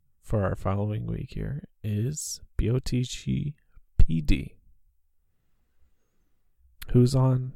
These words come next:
the Bocce police force? Please tell us.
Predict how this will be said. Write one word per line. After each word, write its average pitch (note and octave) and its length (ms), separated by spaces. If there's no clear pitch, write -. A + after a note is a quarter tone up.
the A2+ 80
Bocce A2+ 500
police A#2+ 340
force? - 440
Please - 280
tell - 320
us. - 220